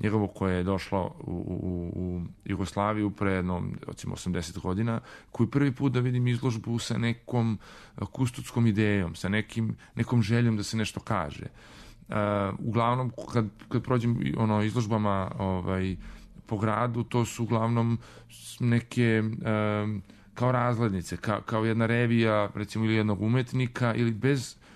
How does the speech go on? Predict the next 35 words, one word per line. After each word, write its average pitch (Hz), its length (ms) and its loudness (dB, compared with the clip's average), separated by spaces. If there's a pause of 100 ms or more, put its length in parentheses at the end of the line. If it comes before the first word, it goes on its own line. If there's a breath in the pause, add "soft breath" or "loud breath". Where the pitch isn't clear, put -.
(140 loud breath)
bez 127 200 2
uopšte 123 300 0
bilo 120 240 4
kakve, 113 500 0 (300)
em, 101 600 2 (560 loud breath)
ideje 123 560 4
da 120 200 2
se 120 260 0
neš-, 117 360 4
ne-, 120 240 2
neko 117 240 2
pitanje 107 380 0
postavi, 101 520 0
da 98 120 2
se 90 120 -6
ne 87 80 -2
znam, - 320 -12
ovo 107 320 -2
me 120 140 0
onako 110 360 -4
prvi 120 260 0
put, 120 440 -2 (640 loud breath)
me 113 200 4
onako 110 240 0
baš 107 240 0
oduvalo. 95 460 -2 (100)
I 98 60 -2
to 107 260 2
još 104 220 0
uvek 107 140 -2
traje, 104 360 -2
to, 101 140 -4
to 98 140 -4
predlažem. 110 600 -2 (640 loud breath)
Em, 104 920 2